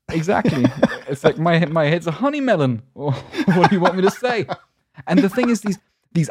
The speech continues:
Speaker 1: islanders that actually live there, not only do they have silly names, but they are also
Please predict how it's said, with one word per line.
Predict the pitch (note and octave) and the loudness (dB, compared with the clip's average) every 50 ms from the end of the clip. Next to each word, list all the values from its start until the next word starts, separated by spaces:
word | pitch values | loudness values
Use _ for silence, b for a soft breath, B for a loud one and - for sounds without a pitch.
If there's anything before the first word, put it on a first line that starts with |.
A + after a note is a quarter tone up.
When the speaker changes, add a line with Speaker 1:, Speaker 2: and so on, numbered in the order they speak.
| - - | -4 -4
Speaker 1:
islanders | B2+ F#3 B3+ E4+ D4 G#3 C#3+ A#2 B2 A2 A2 G#2 G2+ G2 - | -2 0 0 2 2 2 2 2 2 2 2 0 0 -2 -2
that | - A#2 A#2 | -2 -2 0
actually | A2+ G#2+ - - - B2 A#2+ | 0 -2 -4 -6 -6 -4 0
live | A#2 B2+ F3+ A3 - - - | 0 2 2 2 0 -2 -6
there, | A2+ F#2 E2+ E2+ F#2 G2+ G#2 _ _ _ _ _ _ - | -6 -6 -6 -6 -8 -10 -14 _ _ _ _ _ _ -8
not | B2 C3 D#3 G#3+ - | -2 0 0 0 0
only | A3 A3+ A3 G#3 G3 | 0 0 2 2 2
do | E3+ F#3+ | 0 0
they | E3 C#3+ B2+ | 0 2 2
have | B2 A2+ G#2 - | 2 0 0 -2
silly | - - - C#3+ C3 A#2+ A#2 | -6 -10 -4 -2 0 2 2
names, | A2+ A2+ B2 E3+ A#3+ B3 | 2 2 2 2 0 -2
but | - - B3+ - | -2 -6 -4 -2
they | C#4 | 0
are | C4 A#3+ | 0 2
also | - A#3 A#3 - - F3+ | 2 0 0 -2 -4 -4